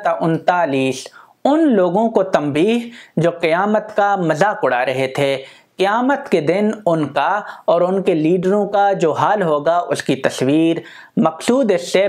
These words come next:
पैगंबर सल्लल्लाहु अलैहि वाली वसल्लम को तसल्ली देना है कि इनके मगरूराना रवैया को अभी नज़रअंदाज करो। वो दिन आने वाला है जब इनके अवाम अपने लीडरों पर लानत करेंगे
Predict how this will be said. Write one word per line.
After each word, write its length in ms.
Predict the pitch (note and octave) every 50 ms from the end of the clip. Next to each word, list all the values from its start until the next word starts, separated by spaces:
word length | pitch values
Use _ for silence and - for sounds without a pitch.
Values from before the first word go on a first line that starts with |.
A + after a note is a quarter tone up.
| G3 -
पैगंबर 500 | - D#3 C#3+ C#3 D3 E3 F3 E3+ F3+ E3+
सल्लल्लाहु 640 | - - F3 D#3 D3 C#3+ D3 D3+ E3 E3 D#3+ E3+ E3+ E3+ F3 -
अलैहि 480 | - D#3 C#3+ D3+ D3+ D3+ D#3 E3 E3 E3
वाली 340 | D3+ C#3+ C3+ C3+ C3+ C#3 C#3
वसल्लम 480 | C3 C3 - D3 C#3+ D#3 E3 E3 D#3+ D3
को 220 | - E3 D#3+ D#3+ D#3+ -
तसल्ली 400 | - C#3+ C#3 - G3 A#3+ A#3 G#3 F3+
देना 280 | C#3+ C3+ C3 C#3 D3+ D#3+
है 320 | D#3+ D3 C#3+ D3 D3+ E3 - - - - - - _ -
कि 60 | F3+
इनके 640 | F3+ F3+ F#3 G#3 G#3 G#3+ G#3 G#3 G#3 G#3 G#3 G#3 G#3
मगरूराना 880 | F#3+ E3+ D3 C3+ D3 D3 D3+ C#3+ C#3 C#3+ D3+ E3 E3+ F3 F3 F3+ F3+ F3+
रवैया 460 | D#3+ D3 C#3+ C#3+ F3 G3 G3+ G3 F#3+ F3
को 160 | - - F#3+
अभी 420 | - - E3 C3+ E3+ F#3 F#3 F#3 F3+
नज़रअंदाज 720 | E3 D#3+ E3 D#3+ F#3 F#3 F3+ E3+ E3 E3 F#3 F3+ E3 -
करो। 400 | - - C3+ C3 C3+ C3+ B2+ - - - - - - - -
वो 160 | E3 G3+ B3 B3+
दिन 260 | - C#4 C4 B3+ B3 B3+ -
आने 280 | F#3 A3 A#3+ B3 A#3 F#3+
वाला 300 | D#3 C3+ C3+ C3+ C#3+ C3+
है 320 | B2 B2+ C3 C#3 D#3 E3 - - - - - -
जब 200 | D#3 D#3+ D#3 D#3+
इनके 320 | - F#3+ F3 F3+ E3+ F3+ E3+
अवाम 520 | - C#3+ C#3+ C#3+ C#3+ D3+ E3 F3 F3 F3 D#3+
अपने 280 | C#3+ - - E3 C#3+
लीडरों 480 | C3+ C3 D#3 F3 F3+ E3 E3 F3 F3 E3 D3+
पर 220 | - F3 E3+ E3
लानत 480 | D3+ C#3 C#3 D#3 F3 F#3 D#3+ C3 - - -
करेंगे 480 | C3+ C3 B2+ B2+ C3 C3+ C3+ C3+ C3+